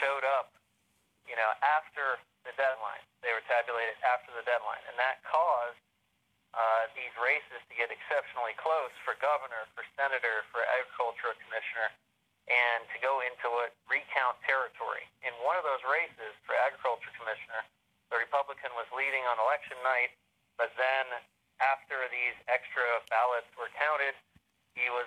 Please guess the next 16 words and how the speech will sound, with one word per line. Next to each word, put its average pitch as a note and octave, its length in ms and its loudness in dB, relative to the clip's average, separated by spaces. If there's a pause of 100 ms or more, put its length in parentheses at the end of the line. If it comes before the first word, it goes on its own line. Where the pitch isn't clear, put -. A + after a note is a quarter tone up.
(140)
losing C3 400 -6
by A2+ 160 2
about A#2 320 0
five A2+ 320 4
thousand G#2+ 480 0
votes A2+ 240 -2 (160)
statewide. A2+ 640 0 (560)
So A#2 400 2
this A#2 160 -6
actually A#2+ 480 0
changed A#2+ 400 -4
the, A#2 160 -4
uh, G#2+ 360 2 (560)
you A#2 80 -2
know, A2+ 160 2
the A2+ 80 -4